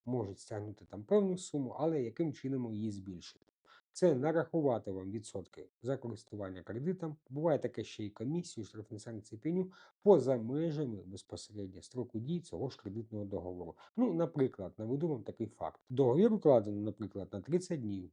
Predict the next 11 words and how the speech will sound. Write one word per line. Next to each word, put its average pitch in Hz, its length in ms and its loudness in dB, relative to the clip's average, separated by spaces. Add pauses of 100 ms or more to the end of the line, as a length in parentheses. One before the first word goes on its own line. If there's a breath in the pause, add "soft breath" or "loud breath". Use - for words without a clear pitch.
на 123 140 -4
п'ятдесят, 151 580 -4
на 117 60 -6
дев'яносто, 135 480 -2
немає 165 300 4
значення. 110 460 -2 (300 soft breath)
А 151 140 8
до 127 140 4
суду 240 280 4
будуть 147 260 6
звертатися 110 600 -4